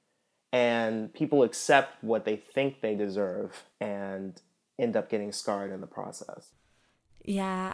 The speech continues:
Speaker 2: I just think that's really important to know your boundaries, especially in the work environment and especially in this industry, because you're just going to be constantly surrounded by so many people of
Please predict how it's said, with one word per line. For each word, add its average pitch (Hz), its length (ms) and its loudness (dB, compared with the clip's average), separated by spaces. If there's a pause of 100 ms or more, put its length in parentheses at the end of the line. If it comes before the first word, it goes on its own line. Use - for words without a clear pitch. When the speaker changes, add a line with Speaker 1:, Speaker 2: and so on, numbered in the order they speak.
Speaker 2:
I - 160 -4
just 214 260 -4
think 202 200 -6
that's - 240 -8
really 190 160 -2
important 190 480 -2
to 196 100 -4
know 185 160 -2
your 180 160 0
boundaries, 180 720 -4
especially 185 800 -6
in 185 100 -4
the 185 80 -2
work 180 220 -4
environment 180 580 -4
and 190 140 -6
especially 196 840 -2
in 185 120 -4
this 180 160 -6
industry, 180 560 -6
because 180 380 -8
you're 196 80 -4
just 190 240 -8
going 196 200 -6
to 180 100 -18
be 185 260 -8
constantly 202 840 -4
surrounded 185 520 -4
by 175 180 -4
so 202 380 -2
many 190 200 -2
people 180 460 -8
of 175 140 -6